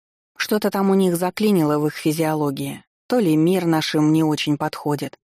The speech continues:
то ли демонюки их потрепали, то ли еще что». Он специально словами заковыристыми выражался, чтобы я не поняла.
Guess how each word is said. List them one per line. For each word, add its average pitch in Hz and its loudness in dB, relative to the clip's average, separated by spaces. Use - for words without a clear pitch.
то 214 0
ли 175 2
демонюки 151 2
их 147 -2
потрепали, 143 -6
то 196 2
ли 151 0
еще 151 -2
что». - -8
Он 214 0
специально 208 -2
словами 156 -2
заковыристыми 147 -2
выражался, 151 -4
чтобы 151 -4
я 147 -2
не 147 0
поняла. 147 -2